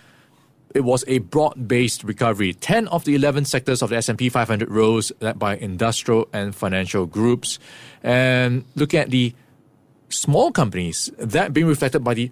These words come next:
Russell two thousand index, that index was up three percent for its best day in nearly four months. So you are looking at risk appetite coming back quite strongly.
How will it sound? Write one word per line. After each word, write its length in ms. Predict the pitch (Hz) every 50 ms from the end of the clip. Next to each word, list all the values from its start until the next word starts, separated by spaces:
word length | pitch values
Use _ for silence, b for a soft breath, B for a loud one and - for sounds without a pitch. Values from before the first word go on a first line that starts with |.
| _ -
Russell 360 | 123 131 143 151 - - -
two 280 | - - - 233 254
thousand 420 | 233 - - 101 104 - 92 101 -
index, 800 | - 87 87 87 90 113 131 - - - - - - - - - - _ _ _ _ _ _ _ _ _ -
that 300 | 131 101 156 185 214 -
index 300 | 139 123 110 104 95 -
was 140 | 98 - 120
up 220 | 110 104 - -
three 400 | - - - - - 226 240 214
percent 480 | - - 107 - - 113 95 85 - - - _
for 260 | - - - - -
its 140 | 123 113 -
best 500 | - - - - 147 147 160 - - -
day 260 | 127 123 110 92 85
in 280 | 101 - 95 101 98 98
nearly 300 | 101 110 117 120 135 127 - _ _
four 320 | - - - 392 - 587 480
months. 420 | 175 113 92 82 - - - - B B B B B B B
So 280 | B - 185 180 180
you 180 | 170 175 170 170 -
are 180 | 175 214 254 269
looking 400 | 247 226 220 - 214 208 196 -
at 200 | 160 165 151 - _ _ _ _ _ -
risk 260 | 139 156 180 - - -
appetite 380 | 147 143 - - 156 147 -
coming 340 | - - 147 139 147 143 131
back 400 | 117 - - 151 156 151 147 -
quite 300 | - - - 151 135 -
strongly. 880 | - - - - - 139 135 139 143 139 139 147 147 143 147 147 131